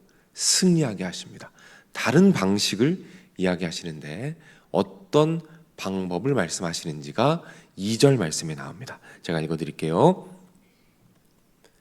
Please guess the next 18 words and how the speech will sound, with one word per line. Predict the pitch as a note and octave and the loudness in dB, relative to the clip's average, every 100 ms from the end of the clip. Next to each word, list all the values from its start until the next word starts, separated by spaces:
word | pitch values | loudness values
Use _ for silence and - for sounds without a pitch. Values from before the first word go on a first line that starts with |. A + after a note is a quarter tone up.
| _ _ - | _ _ 4
"너는 | A2 A2+ B2 D#3+ D#3+ - _ _ _ | 6 8 6 -2 -8 -18 _ _ _
여리고와 | F2+ F#2+ G#2 G#2 D2+ D#2+ B2 D3+ _ _ - | 2 4 2 0 -2 -4 -10 -14 _ _ -10
그 | - | -2
왕에게 | F2+ F2 F2 E2+ G#2 | 0 2 -2 -2 -4
행한 | A2 A#2+ A2+ | -2 -4 -2
것 | A#2 A#2 | -4 -6
같이 | D#2+ D2+ - - D2+ C2+ - _ _ _ _ _ _ _ - | -12 -12 -12 -10 -8 -12 -16 _ _ _ _ _ _ _ -14
아이와 | - E2 A2 B2+ D#2 E2+ B2 - _ _ _ | -4 0 2 2 2 -2 -10 -16 _ _ _
그 | - G2+ | 2 4
왕에게 | F2 F#2 F2 G#2+ | 4 2 0 0
행하되, | G#2+ F#2 E2+ E2 - - | -2 -2 -2 -2 -6 -2
오직 | F#2+ G2 E3 - - - _ - | 0 4 4 2 -12 -20 _ -2
거기서 | F#2 G2+ A2 A2+ | 0 2 2 0
탈취할 | - C#3 - C3 | 2 -2 2 0
물건과 | G2 G2 A#2 A#2+ D#2+ D2+ A#2+ D#3+ - - _ _ _ | 4 4 4 2 -2 -4 -4 -8 -16 -20 _ _ _
스-, | - D3+ - - | -4 -4 -4 -6
물건과 | F#2+ G#2+ G#2 A#2 A2+ G#3+ | 0 4 6 4 4 0
가축은 | G2+ - - C#3+ F3 | -2 -6 0 2 2